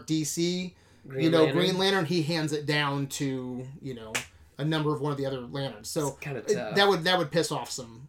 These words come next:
Speaker 2: Yeah.
Speaker 1: 'Cause mo-, in a lot of people's
Speaker 2: Yeah.
Speaker 1: minds, well, it depends on who you're talking
Speaker 2: Yeah.
Speaker 1: to. I'm a Hal Jordan guy. Just,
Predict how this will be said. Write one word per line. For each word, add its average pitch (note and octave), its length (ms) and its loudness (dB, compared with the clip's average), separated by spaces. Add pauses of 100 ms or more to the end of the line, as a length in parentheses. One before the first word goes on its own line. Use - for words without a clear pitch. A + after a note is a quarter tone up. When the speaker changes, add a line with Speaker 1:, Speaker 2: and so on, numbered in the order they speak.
(120)
Speaker 2:
Yeah. A#2+ 260 -2
Speaker 1:
'Cause D3 160 0
mo-, F#3+ 120 2
in G#3 160 2
a - 20 0
lot F3+ 160 6
of - 80 2
people's D#3 240 0
Speaker 2:
Yeah. G#2 60 -2
Speaker 1:
minds, C#3 260 -2
well, F#3+ 240 4
it D#3+ 200 -10
depends C#3 300 -2
on A#2+ 120 -12
who C3 60 -10
you're A2+ 120 -12
talking C3 320 -6
Speaker 2:
Yeah. D#3 60 -12 (160)
Speaker 1:
to. A2 100 -10 (180)
I'm A#3 140 8
a F#3+ 40 10
Hal E3 220 8
Jordan D#3 280 6
guy. D3 160 2
Just, D3+ 180 2